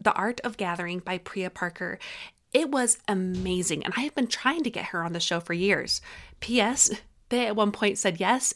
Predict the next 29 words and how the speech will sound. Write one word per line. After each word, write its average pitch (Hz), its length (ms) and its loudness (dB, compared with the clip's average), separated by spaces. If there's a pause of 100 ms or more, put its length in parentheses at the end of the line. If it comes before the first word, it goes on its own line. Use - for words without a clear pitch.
and 185 120 0
then 190 120 0
I 180 80 -4
got 170 160 -4
the 170 80 -2
runaround 170 420 0
again 165 400 -2
and 170 180 -2
then 165 140 0
got 160 260 -4 (120)
put - 200 -8
back 156 200 0
in 170 80 -8
the 170 40 -6
bottom 165 240 -4
of - 60 -8
the - 80 -6
line. - 240 -2
So - 100 2
I'm 226 160 -2
really 269 220 -2
hopeful 240 320 -2
I 202 80 -2
can 202 140 -4
get - 140 -6
her 185 100 -2
on 180 100 -2
the 175 60 -4
podcast. - 500 -4